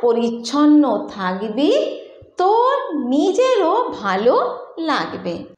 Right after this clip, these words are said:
साफ सुथरा পরিষ্কার পরিচ্ছন্ন। ठीक है, ये जो word है,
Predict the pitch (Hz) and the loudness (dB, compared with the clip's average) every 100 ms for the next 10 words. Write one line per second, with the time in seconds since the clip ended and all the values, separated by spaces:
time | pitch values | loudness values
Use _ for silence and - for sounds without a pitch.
0 | _ - - 294 330 453 - 403 403 381 | _ -10 -2 0 0 -2 -2 -2 0 2
1 | 381 440 - - - - 254 254 262 - | 2 2 -2 -8 -16 -4 0 2 0 -2
2 | 320 339 480 - - - 359 381 339 - | 0 0 0 -4 -8 0 2 2 0 -4
3 | - 269 233 196 196 180 180 185 - - | -8 -4 -2 -2 -2 -2 -2 -6 -14 -20
4 | - - 349 403 415 285 254 349 403 320 | -18 -2 0 2 2 0 0 0 2 0
5 | 269 220 226 220 269 | 0 2 0 0 0